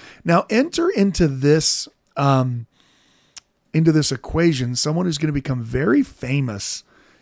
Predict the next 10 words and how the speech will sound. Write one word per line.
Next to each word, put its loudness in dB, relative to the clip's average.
in -6
Latter-day 0
Saint -6
history, -4
who's -2
not -4
a -6
Latter-day -6
Saint, -12
uh, -2